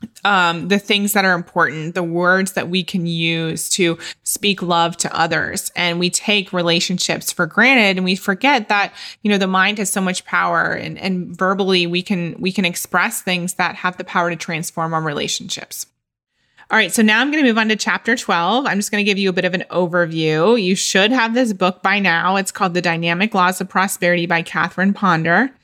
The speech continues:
So in chapter twelve, it's called The Prosperity Law of Prayer.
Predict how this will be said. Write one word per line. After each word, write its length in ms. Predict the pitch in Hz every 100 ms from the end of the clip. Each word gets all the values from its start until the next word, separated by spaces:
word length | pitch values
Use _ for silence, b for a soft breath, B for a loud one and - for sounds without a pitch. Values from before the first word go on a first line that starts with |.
| B B B B
So 280 | - 220
in 120 | 196 240
chapter 340 | 269 254 302
twelve, 380 | - 226 208 202
it's 160 | 202
called 240 | - 208 190
The 60 |
Prosperity 640 | 190 190 185 - 196 202 208
Law 300 | 196 180 170
of 160 | 165 -
Prayer. 580 | - 156 - - 190